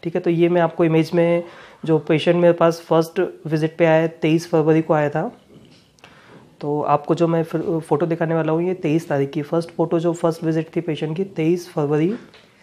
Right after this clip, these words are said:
Speaker 2: जो
Speaker 1: दो हज़ार उन्नीस को।
Speaker 2: रिजल्ट है ये ज़्यादा लंबे टाइम का नहीं है, it's just a result of five days cure।
Speaker 1: तो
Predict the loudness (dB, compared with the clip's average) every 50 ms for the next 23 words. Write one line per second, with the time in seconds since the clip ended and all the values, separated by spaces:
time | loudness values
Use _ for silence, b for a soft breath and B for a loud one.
0 | _ 2 4 4 6 6 6 4 4 2 2 0 0 0 0 0 -2 -2 -2 -2
1 | -2 -2 -2 -2 -4 -6 -10 -12 -12 -10 -8 -8 -8 -6 -6 -6 -4 -4 -6 -6
2 | -6 -6 -8 -6 -6 -6 -6 -6 -6 -6 -6 -6 -6 -8 -8 -8 -8 -8 -8 -10
3 | -10 -12 -10 -8 -8 -8 -8 -12 -10 -8 -8 -6 -6 -10 -12 -10 -10 -8 -8 -8
4 | -8 -10 -10 -12 -14 -12 -12 -12 -10 -8 -8 -8 -8 -8 -8 -10 -10 -12 -16 -12
5 | -10 -8 -6 -4 -6 -6 -6 -8 -8 -8 -6 -8 -8 -12 -16 -20 _ _ -16 -14
6 | -14 -12 -14 -16 -20 b b b b b b b b b _ _ _ _ _ _
7 | _ b b b b b b b b b b _ _ _ _ _ _ 0 2